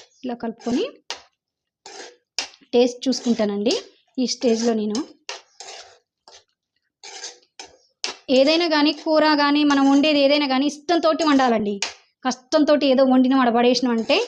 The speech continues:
కుదరవు, ఏవి కూడా కుదరవండి, అదనమాట. అందుకని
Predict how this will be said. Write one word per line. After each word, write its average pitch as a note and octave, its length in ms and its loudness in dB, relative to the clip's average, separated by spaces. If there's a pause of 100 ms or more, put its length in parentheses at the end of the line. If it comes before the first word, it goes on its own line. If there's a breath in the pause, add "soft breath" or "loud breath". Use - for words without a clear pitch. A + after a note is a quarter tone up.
(500)
కుదరవు, C4+ 260 4 (120)
ఏవి C#4+ 260 2
కూడా E4 160 -2
కుదరవండి, A3 400 0 (480)
అదనమాట. A3+ 400 -2 (540)
అందుకని A#3+ 320 0